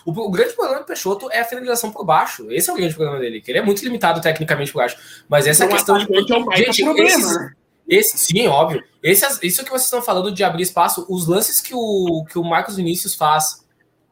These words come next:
Speaker 1: contra o Grêmio, contra o Inter, essas in-, que o Marcos Vinícius entra ali em velocidade no lançamento, só acontece porque dois zagueiros foram no Peixoto.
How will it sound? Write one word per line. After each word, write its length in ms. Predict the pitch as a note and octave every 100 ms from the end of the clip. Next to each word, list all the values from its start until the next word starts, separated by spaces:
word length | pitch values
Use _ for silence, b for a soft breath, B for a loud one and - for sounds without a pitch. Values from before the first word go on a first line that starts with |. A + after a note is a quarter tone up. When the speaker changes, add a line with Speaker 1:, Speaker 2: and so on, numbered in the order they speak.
| _ _
Speaker 1:
contra 260 | - E3+ G3
o 40 |
Grêmio, 380 | F#3 E3 E3 D#3
contra 300 | - F3 F#3
o 60 | F#3+
Inter, 420 | E3+ E3+ D#3 D#3 F3+
essas 300 | F3+ C4 B3
in-, 200 | A3+ - -
que 120 | F#3+
o 100 | F3+
Marcos 240 | F3 F3+
Vinícius 320 | F3 F#3+ E3+ D3+
entra 260 | F#3+ G#3
ali 500 | D#3+ F3+ F3 C#3+ C3
em 60 | B2+
velocidade 640 | C#3 D3 C3 C#3 E3 D#3+
no 100 | D3
lançamento, 580 | C#3 C3+ B2+ D#3 G3 E3
só 360 | - - G#3 A3+
acontece 520 | D4 C4 G#3+ G#3+ -
porque 200 | A#3 A3
dois 320 | E3+ G3+ A#3
zagueiros 300 | A#3+ G#3 G#3
foram 160 | G#3 G3+
no 60 | G3+
Peixoto. 340 | G3 G#3 -